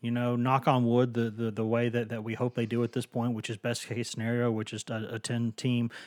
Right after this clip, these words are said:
conference-only schedule, and then we'll see about a postseason, i-, is that if, if your school goes,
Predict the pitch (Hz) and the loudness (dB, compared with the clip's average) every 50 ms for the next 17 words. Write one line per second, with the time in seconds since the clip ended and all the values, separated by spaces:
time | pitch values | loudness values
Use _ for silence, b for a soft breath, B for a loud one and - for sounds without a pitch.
0 | B B - 151 135 117 123 117 - 135 127 123 117 - - 135 131 131 117 117 | B B 2 2 2 2 2 -2 0 0 2 2 0 0 2 2 2 4 4 2
1 | 127 123 117 113 113 113 113 107 - - - 120 117 113 117 113 107 107 - - | 2 2 2 2 2 0 0 -2 -4 -2 -2 0 0 0 0 -2 -2 -2 -2 0
2 | 123 123 120 - 131 127 120 120 139 139 131 B B B B B B B _ - | 0 0 0 2 0 0 0 2 0 -2 -2 B B B B B B B _ -10
3 | 147 - - 160 165 139 131 156 151 - - - - 156 185 185 - - 151 170 | -6 0 2 4 4 4 6 6 4 4 4 0 0 0 0 0 0 0 0 0
4 | 170 - 180 175 151 - - - - 147 151 170 170 151 156 151 151 151 135 123 | 2 4 4 4 4 4 2 0 2 4 4 4 4 4 6 6 6 4 4 0